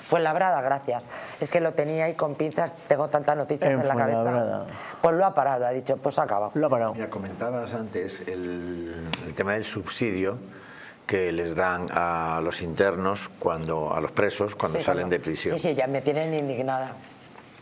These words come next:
Speaker 3: Te voy a explicar esto también un poco para que tengas, para que sepas cómo funciona.
Speaker 1: Sí, que es para que no roben.
Speaker 3: Tú ponte la localidad de Ocaña, que nosotros la conocemos mucho
Speaker 1: Toledo.
Speaker 3: porque trabajamos mucho allí. Allí hay dos centros penitenciarios,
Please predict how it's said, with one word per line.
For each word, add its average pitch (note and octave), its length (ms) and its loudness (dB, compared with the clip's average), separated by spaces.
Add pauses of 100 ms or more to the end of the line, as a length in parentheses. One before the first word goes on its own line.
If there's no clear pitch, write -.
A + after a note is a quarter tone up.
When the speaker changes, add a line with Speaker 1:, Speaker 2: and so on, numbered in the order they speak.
(520)
Speaker 3:
Te - 80 -8
voy G#2 80 -2
a - 20 -
explicar G#2+ 260 -2
esto G2+ 180 -4
también F#2 240 -4
un F2+ 60 -6
poco F#2+ 220 -4
para E2+ 180 -4
que - 120 -10
tengas, E2 520 -4 (400)
para F#2 140 -2
que F#2+ 80 -2
sepas - 240 -2
cómo F#2+ 180 -2
funciona. D#2 500 -4 (120)
Speaker 1:
Sí, - 160 -2
que F3+ 180 4
es D#3+ 80 -2
para C#3+ 220 4
que D#3+ 80 4
no F3 120 0
roben. E3 300 2 (1120)
Speaker 3:
Tú - 120 -4
ponte A#2 360 0
la A2+ 100 4
localidad F#2+ 420 2
de F#2 80 2
Ocaña, E2 400 -2 (240)
que - 60 -10
nosotros E2 300 -2
la F2 80 2
conocemos F2 380 -2
mucho F#2 100 2
Speaker 1:
Toledo. C#3+ 180 2
Speaker 3:
porque B2 120 0
trabajamos F2 420 -2
mucho E2 240 -4
allí. C#2+ 240 -6
Allí F2 200 -2
hay G#2 120 0
dos G#2+ 160 -4
centros F#2+ 320 -4
penitenciarios, - 880 -8